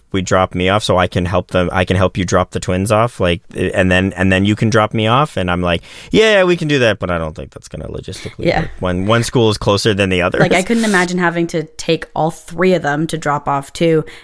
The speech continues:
Speaker 2: and then have to put Michelle back in the car. Like, I, like, whatever is the least amount of taking outness, you know, <laughs> if that makes sense.
Speaker 1: Yeah, yeah.
Speaker 2: Let's just be optimistic that Michelle is gonna frickin'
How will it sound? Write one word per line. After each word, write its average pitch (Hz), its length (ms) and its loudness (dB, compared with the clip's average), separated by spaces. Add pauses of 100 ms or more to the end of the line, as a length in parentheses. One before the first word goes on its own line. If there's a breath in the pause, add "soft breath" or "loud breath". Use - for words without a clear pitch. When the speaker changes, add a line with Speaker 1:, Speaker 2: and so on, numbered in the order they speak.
Speaker 2:
and 175 140 0
then 180 120 4
have 180 180 0
to - 80 -16
put - 120 -2
Michelle 156 280 -2
back 156 320 0
in 160 80 0
the 139 80 -6
car. 156 420 0
Like, 175 220 -2 (500 loud breath)
I, 190 320 2
like, 170 240 0
whatever 202 480 0
is 202 140 -2
the 180 100 0
least 175 300 -2
amount 160 260 2
of 151 140 -6 (440)
taking 156 460 -2
outness, 170 960 -2 (320 loud breath)
you 214 100 2
know, 220 180 4
<laughs> - 20 0
if 208 80 -2
that 202 160 2
makes 190 180 -6
sense. 185 240 -4
Speaker 1:
Yeah, 202 200 4
yeah. 175 280 4
Speaker 2:
Let's 294 180 2
just 277 200 -4
be 277 100 2
optimistic 208 680 0
that 196 80 -4
Michelle 247 320 -4
is 240 100 -4
gonna 226 180 -6
frickin' 208 380 -6